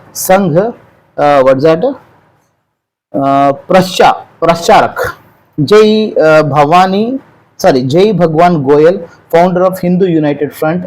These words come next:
and P K Chaudhary, described as S T and S T Ayogya Nation Secretary of the Manipur, among others.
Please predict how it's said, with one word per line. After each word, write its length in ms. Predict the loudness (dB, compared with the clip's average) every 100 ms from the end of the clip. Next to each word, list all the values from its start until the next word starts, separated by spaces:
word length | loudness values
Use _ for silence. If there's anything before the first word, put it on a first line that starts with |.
| -6
and 240 | -4 -2
P 120 | -4
K 140 | -2 -4
Chaudhary, 520 | 0 -2 0 -2 -4 -8 -10 -4
described 580 | -2 -4 -2 2 2 0
as 300 | 0 -2 -2 -2
S 180 | -4 -4
T 260 | -4 -4 -4
and 220 | -4 -4 -2
S 140 | -4 -2
T 340 | -2 -2 -4 -12 _ _
Ayogya 500 | 0 2 0 0 -2
Nation 340 | -2 -4 -2 -4 -4
Secretary 360 | -2 -4 -2 -4
of 80 | 0
the 200 | 0 0 -6 _ -20 -20 -20 _ -2
Manipur, 520 | 0 0 -2 -2 -2
among 480 | -4 -10 -6 -4 -4
others. 500 | -4 -4 -6 -12